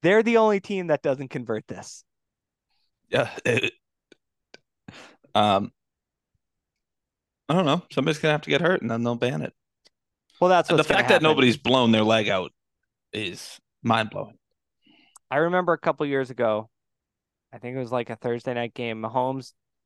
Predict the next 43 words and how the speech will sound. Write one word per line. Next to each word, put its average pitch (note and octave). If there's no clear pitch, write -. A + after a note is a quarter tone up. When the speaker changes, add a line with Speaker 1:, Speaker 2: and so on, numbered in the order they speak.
Speaker 1:
like, C#3+
I E2+
thought D#3+
he G3+
dislocated D#3
his B2
knee, C#3
but C3+
I A#2+
think C3
he C#3
just C3+
sprained -
Speaker 2:
Oh, C3+
I C#3+
Speaker 1:
his E3
Speaker 2:
remember A#2
that. A2
Yeah. A#2+
Speaker 1:
He D#3
did F3
something D#3+
on C3
a A#2+
scrum C3+
like D3+
that. F3+
That's F3
what's F#3+
gonna C#3+
happen. A#2+
One D3
of D#3
the D3+
star D3
quarterbacks C3
is A#2
gonna B2+
get, B2
like, A#2
hurt D3
their C3+
shoulder, B2